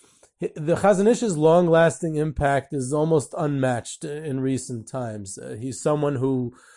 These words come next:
literally is, it's like, uh, y-, you can't even exaggerate when you talk about his mastery of Kol HaTorah Kula, the entirety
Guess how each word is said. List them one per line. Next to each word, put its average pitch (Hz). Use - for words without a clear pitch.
literally 147
is, 117
it's 147
like, 123
uh, 131
y-, 151
you 160
can't 160
even 147
exaggerate 127
when 120
you 117
talk 135
about 127
his 113
mastery 135
of 123
Kol 160
HaTorah 135
Kula, 131
the 120
entirety 135